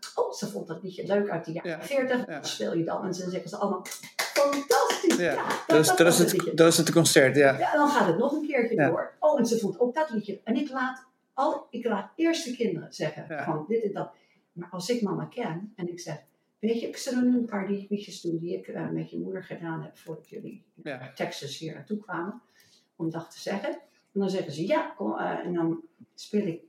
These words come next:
Speaker 1: dat zijn heel andere liedjes. Dat zijn niet meer liedjes uit de jaren vijftig en zestig van huppe, juppe, juppe, I'm,
Speaker 2: Ja.
Speaker 1: I'm a groovy person. Maar dat zijn liedjes zoals, ehm, O Shenandoah of, ehm,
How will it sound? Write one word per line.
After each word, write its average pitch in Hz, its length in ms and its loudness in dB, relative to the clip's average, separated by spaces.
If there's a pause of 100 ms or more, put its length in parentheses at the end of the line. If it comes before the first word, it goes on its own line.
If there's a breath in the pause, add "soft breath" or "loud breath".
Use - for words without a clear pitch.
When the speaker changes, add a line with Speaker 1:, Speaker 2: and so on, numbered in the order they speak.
(180)
Speaker 1:
dat 190 240 0
zijn 151 160 -4
heel 208 220 -2
andere 170 360 -4
liedjes. - 500 -2
Dat - 160 -8
zijn 202 180 4
niet 254 180 4
meer 190 180 2
liedjes 202 260 -2
uit - 140 -6
de 165 80 0
jaren 143 260 -4
vijftig 156 400 -2
en 147 100 -12
zestig 190 420 -4
van - 180 -8
huppe, 196 280 -6
juppe, 170 280 -4
juppe, 180 260 -4
I'm, 160 300 -2
Speaker 2:
Ja. 139 320 -10
Speaker 1:
I'm 165 160 -4
a 160 120 -6
groovy 175 220 -2
person. 208 380 -4 (560 soft breath)
Maar 196 120 -8
dat 190 180 -2
zijn 170 340 0
liedjes 185 300 -4
zoals, - 540 -6 (320)
ehm, 160 800 -4 (440)
O 175 120 -4
Shenandoah 170 960 -6
of, - 360 -14 (360)
ehm, 151 360 -8